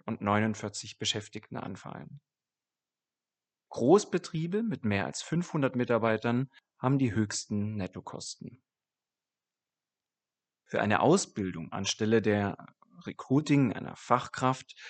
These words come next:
sprechen außerdem folgende Aspekte. Weniger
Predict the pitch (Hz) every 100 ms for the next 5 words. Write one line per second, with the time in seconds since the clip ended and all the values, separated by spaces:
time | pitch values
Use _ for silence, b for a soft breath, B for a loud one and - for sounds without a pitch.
0 | B - - 117 117 127 - 110 120 113
1 | 117 120 - 117 120 117 107 - - -
2 | - - - - _ _ _ _ _ _
3 | _ _ _ _ _ _ _ _ 104 117
4 | 131 147 147 147 160